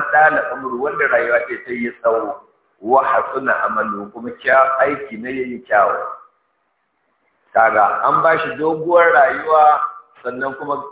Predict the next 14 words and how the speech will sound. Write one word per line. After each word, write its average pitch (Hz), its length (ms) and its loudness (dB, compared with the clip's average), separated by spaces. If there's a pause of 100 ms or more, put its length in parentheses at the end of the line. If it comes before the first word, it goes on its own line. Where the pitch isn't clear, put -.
tare 107 300 2
da - 120 -10
da'a 104 300 4
ga - 180 -6
Allah. - 320 -10 (1080)
Amma 131 360 2 (200)
in, 214 240 2 (800)
in 165 300 -2
sabon 156 440 2
Allah 156 280 2
ya 131 260 2
fi 143 180 -8
yawa 131 160 4
ga - 100 -2